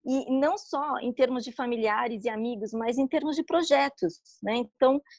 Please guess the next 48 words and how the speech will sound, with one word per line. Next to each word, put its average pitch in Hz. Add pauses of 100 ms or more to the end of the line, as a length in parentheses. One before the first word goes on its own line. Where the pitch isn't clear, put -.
eu 233
acho 240
que -
pessoas 269
com 269
projetos 240
em 240
comum, 240
com 262
ideias 233
em -
comum, 247 (280)
a 233
questão 240
das 220
lives 233
e, 226
e 220 (140)
o 202
que 247
a 226
gente 247
tá 247
fazendo 233
aqui 226
agora. 247 (320)
Então, 262
eu 269
acho 285
que 262
tudo 320
isso 403
é 294
um 262
movimento 285
positivo 226 (260)
que 262
sai 277
como 277
um 294
dos 262
ganhos 269
que 277
a 262
gente 262
tá 247
tendo 254
dessa, 233